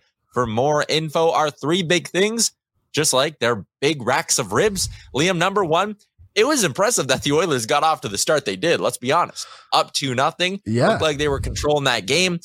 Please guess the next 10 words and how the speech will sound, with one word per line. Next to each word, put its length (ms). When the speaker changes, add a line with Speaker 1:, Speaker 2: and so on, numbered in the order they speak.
Speaker 1:
Yamamoto 560
and 80
Puljujarvi 600
both 260
missed 260
great 260
looks 280
as 220
well. 420
So, 480